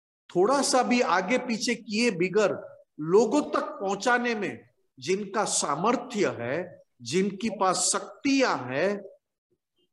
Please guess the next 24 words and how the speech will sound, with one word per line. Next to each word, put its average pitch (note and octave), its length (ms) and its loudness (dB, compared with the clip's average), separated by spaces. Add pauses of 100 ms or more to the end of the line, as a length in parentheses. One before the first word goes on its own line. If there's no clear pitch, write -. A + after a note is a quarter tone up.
(460)
जिस C#4 440 0
तरह B3 220 6
तीर्थंकर A#3+ 720 -2
भगवान F3+ 440 0
तो G#3+ 120 -2
और G3 80 0
भ-, C#3+ 420 -6
ज्ञानी D#3+ 340 -2
पुरुष E3+ 360 -4
की F3+ 240 -14
बात D3+ 440 -2 (340)
जैसी G3+ 600 2
है G#3+ 320 2
वैसी F#3 420 0
ही A#3+ 280 0
बताने A3 640 0
में F3+ 380 -2 (1700)
थोड़ा G#3 220 -2
सा G#3+ 240 -4
भी F3+ 200 -2
आगे C#3+ 340 -4
पीछे D#3+ 380 -6
न B2+ 120 -4
हो, D#3+ 580 -4